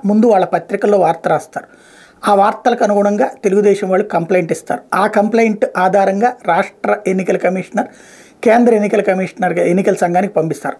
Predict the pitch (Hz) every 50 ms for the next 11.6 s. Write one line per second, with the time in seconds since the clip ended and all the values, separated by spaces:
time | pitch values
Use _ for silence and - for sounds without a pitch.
0 | - - 226 - - 269 247 233 240 226 - 277 - - 226 185 165 165 143 -
1 | - - _ _ - 175 165 160 170 190 185 202 233 269 415 - - - - -
2 | - - _ _ _ _ _ 110 104 - - 117 120 - 131 - - - - 151
3 | 180 185 190 226 240 226 220 196 190 190 - 220 208 214 208 208 202 202 190 196
4 | 202 190 - - 175 190 190 - 208 196 196 185 190 175 180 170 185 190 214 226
5 | - - - 185 196 196 202 - 214 202 185 175 185 185 196 196 190 185 180 175
6 | 190 190 202 202 - 170 170 196 185 170 160 151 143 - - - - - 160 160
7 | 185 202 202 208 202 214 208 202 196 190 190 180 180 175 - 214 180 185 190 190
8 | 185 180 180 180 180 175 175 175 175 170 175 190 220 415 - - - - - -
9 | - - _ _ _ - 214 208 214 220 214 - 208 202 208 208 - 202 202 240
10 | 254 - - - 175 175 180 180 185 185 - - 156 143 139 160 - - _ _
11 | - 165 165 - 214 208 214 214 262 - -